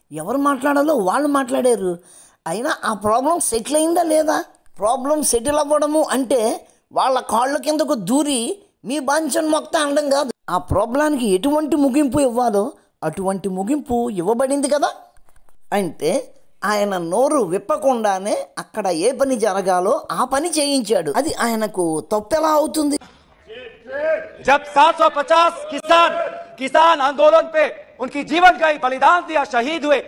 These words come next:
Speaker 2: तो प्रधानमंत्री मौन थे।
Speaker 1: ఆయన ఆ విషయంలో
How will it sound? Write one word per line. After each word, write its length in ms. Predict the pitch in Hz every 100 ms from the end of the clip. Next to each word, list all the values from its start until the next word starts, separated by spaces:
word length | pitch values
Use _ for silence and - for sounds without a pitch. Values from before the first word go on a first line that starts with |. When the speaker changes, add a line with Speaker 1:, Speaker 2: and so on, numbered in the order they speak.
| -
Speaker 2:
तो 100 | 175
प्रधानमंत्री 640 | 170 170 226 240 233 262 330 311 - - - -
मौन 220 | 262 302 262
थे। 200 | 226 214 - 277 254 220 202 - 214 - -
Speaker 1:
ఆయన 480 | 190 240 233 202 240 - -
ఆ 140 | 185
విషయంలో 760 | 185 190 - 269 254 180 139 226